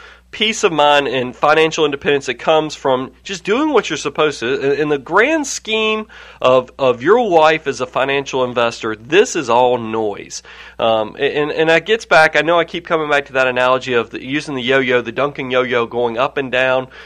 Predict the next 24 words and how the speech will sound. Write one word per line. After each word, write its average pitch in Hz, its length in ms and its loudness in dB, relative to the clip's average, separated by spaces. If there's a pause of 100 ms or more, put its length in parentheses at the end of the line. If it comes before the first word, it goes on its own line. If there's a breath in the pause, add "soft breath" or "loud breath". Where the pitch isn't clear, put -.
(120)
walking 147 400 0
up 143 140 -2
the 131 80 -2
mountain, 120 320 0
but 156 100 0
it 220 100 2
really 240 480 2
is. 117 180 0
If 117 120 -8
you 214 120 -10
look 180 380 2
and 135 160 -4
think 170 220 -4
about 123 420 0
what 156 340 -2
it 160 100 -2
looks 151 320 -6
like 127 240 -2
to 123 80 -10
be 135 100 -4
an 131 80 0
investor 123 560 -2
over 131 400 -2
twenty, 151 460 -6